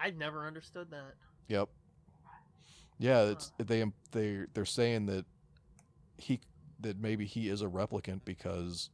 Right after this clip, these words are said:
Speaker 1: The other dude knows his
Speaker 2: the other
Speaker 1: memories or
Speaker 2: dude
Speaker 1: whatever?
Speaker 2: knows his memory of the, of the
Speaker 1: Or
Speaker 2: unicorn.
Speaker 1: his dream, yeah.
Speaker 2: Yeah, the dream of the unicorn, yeah.
Speaker 1: Oh, okay.
Speaker 2: Mm-hmm.
Speaker 1: Well, I did not know that.
Speaker 2: Visual futurist Sid Mead.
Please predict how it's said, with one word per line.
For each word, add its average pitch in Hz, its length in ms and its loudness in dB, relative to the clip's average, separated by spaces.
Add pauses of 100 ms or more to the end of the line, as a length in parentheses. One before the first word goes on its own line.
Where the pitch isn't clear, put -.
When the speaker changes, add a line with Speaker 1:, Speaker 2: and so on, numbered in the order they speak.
(760)
Speaker 1:
The 170 160 2
other 165 160 0
dude 156 240 -6
knows 151 220 -6
his 143 100 -14
Speaker 2:
the 120 240 0
other 117 180 6
Speaker 1:
memories - 20 4
or 110 40 4
Speaker 2:
dude 107 200 2
Speaker 1:
whatever? 101 160 0
Speaker 2:
knows 101 240 4
his 90 180 -4
memory 98 400 2
of 87 160 -2
the, 90 160 -4 (320)
of 95 160 -4
the 92 160 -6
Speaker 1:
Or 185 140 6
Speaker 2:
unicorn. 165 280 -4
Speaker 1:
his 165 140 -2
dream, 170 360 0
yeah. 135 200 -10 (220)
Speaker 2:
Yeah, 85 300 0
the 92 100 -6
dream 95 220 -2
of 87 80 -4
the 87 80 -6
unicorn, 85 460 -6
yeah. 78 220 -6 (520)
Speaker 1:
Oh, 156 580 -12
okay. 185 300 -8 (1500)
Speaker 2:
Mm-hmm. 90 240 -6
Speaker 1:
Well, 135 120 -4
I 113 100 0
did 120 200 -10
not 147 220 -6
know 247 180 -4
that. 143 240 -10 (1400)
Speaker 2:
Visual 95 340 -2
futurist 90 680 -6
Sid 92 180 -6
Mead. 85 400 -8